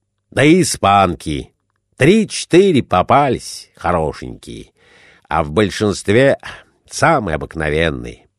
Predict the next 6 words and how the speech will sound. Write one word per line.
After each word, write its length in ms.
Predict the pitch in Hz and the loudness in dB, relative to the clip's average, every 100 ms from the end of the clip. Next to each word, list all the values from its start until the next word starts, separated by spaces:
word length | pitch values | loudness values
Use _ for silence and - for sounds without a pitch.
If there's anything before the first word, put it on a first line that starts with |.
| _ _ _ _ _ | _ _ _ _ _
Но 120 | 101 | 0
ведь 260 | 110 113 - | 2 2 2
и 140 | 110 | 0
чухонки 880 | - 135 113 101 117 127 - 120 - _ _ - | 2 0 2 2 2 0 0 -2 -2 _ _ -2
попадаются 680 | 123 117 101 101 95 - - | 2 2 2 2 0 -2 -4
хорошенькие, 960 | 98 90 85 78 78 65 - 69 62 | 0 2 0 -2 -10 -10 -10 -10 -12